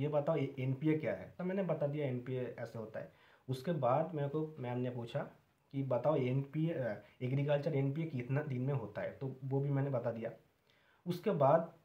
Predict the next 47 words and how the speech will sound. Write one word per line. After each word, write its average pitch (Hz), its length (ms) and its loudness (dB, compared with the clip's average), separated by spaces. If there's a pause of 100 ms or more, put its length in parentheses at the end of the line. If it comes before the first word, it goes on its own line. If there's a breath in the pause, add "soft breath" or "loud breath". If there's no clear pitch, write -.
(280)
जो 131 360 0
chairman 139 460 0
sir 139 140 -2
के 143 60 -2
बगल 123 240 2
में 131 240 2
जो 135 140 0
sir 131 260 0
ने 147 120 0
मेरे 131 180 0
को 139 80 -2
introduction 135 500 0
पूछा 123 300 -6
पहले, 113 380 -6 (220)
वो 135 80 0
sir 127 220 -2
ने 131 140 -2
बोला, 120 240 0 (600)
"मोइना, 143 200 2
your 135 180 0
interview 120 520 -2
is 135 140 -2
over, 113 280 -4 (580)
you 131 160 0
may 147 160 -2
go 104 100 -2
now।" 95 120 -6 (320)
तो 131 100 -4
उसके 123 180 -4
बाद 123 220 0
मैंने 127 200 -2
वहाँ 120 160 -2
से 135 120 -6
उठा, 160 400 -6 (300 loud breath)
उठ 123 140 -4
के 139 120 0
बाद 123 260 2
मैंने 120 320 -2
सभी 120 340 -8
sir 117 200 -4
को 127 120 -8
बोला, 113 260 -2
"Sir, 117 420 -4 (200)
गुड 127 220 0
night", 104 260 -2
because 127 360 -4
मैं 135 200 -2